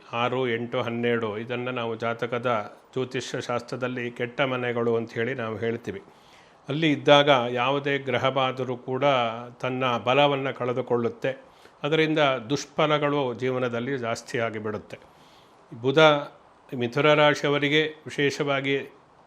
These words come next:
ಈ ತಿಂಗಳನ್ನು ನಾವು ನೋಡಿದರೆ, ಗುರು ವಿಶೇಷ ಅತಿಚಾರ ನಡೆಯಿಂದ ದ್ವಿತೀಯ ಸ್ಥಾನಕ್ಕೆ, ಕುಟುಂಬ ಸ್ಥಾನ, ಧನಸ್ಥಾನಕ್ಕೆ ಹೋಗಿದ್ದಾನೆ. ಆದ್ದರಿಂದ ಆರ್ಥಿಕವಾಗಿ ಈ ತಿಂಗಳು ಅನ್ನತಕ್ಕಂಥದ್ದು ಮಿಥುನ ರಾಶಿಯವರಿಗೆ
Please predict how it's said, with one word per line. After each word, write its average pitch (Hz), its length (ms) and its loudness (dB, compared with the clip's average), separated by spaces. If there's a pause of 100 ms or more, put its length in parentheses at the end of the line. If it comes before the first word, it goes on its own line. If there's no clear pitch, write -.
ಈ 160 240 0
ತಿಂಗಳನ್ನು 139 560 2
ನಾವು 131 220 -2
ನೋಡಿದರೆ, 123 800 0 (560)
ಗುರು 143 360 2
ವಿಶೇಷ 135 440 -4 (200)
ಅತಿಚಾರ 151 580 4
ನಡೆಯಿಂದ 131 480 2
ದ್ವಿತೀಯ 127 560 -2
ಸ್ಥಾನಕ್ಕೆ, 123 540 -4
ಕುಟುಂಬ 131 400 -2
ಸ್ಥಾನ, 120 340 -4 (140)
ಧನಸ್ಥಾನಕ್ಕೆ 123 720 -6
ಹೋಗಿದ್ದಾನೆ. 120 540 0 (500)
ಆದ್ದರಿಂದ 139 420 2 (340)
ಆರ್ಥಿಕವಾಗಿ 151 920 2
ಈ 143 40 2
ತಿಂಗಳು 143 420 0
ಅನ್ನತಕ್ಕಂಥದ್ದು 131 840 -2 (520)
ಮಿಥುನ 160 320 6
ರಾಶಿಯವರಿಗೆ 143 920 2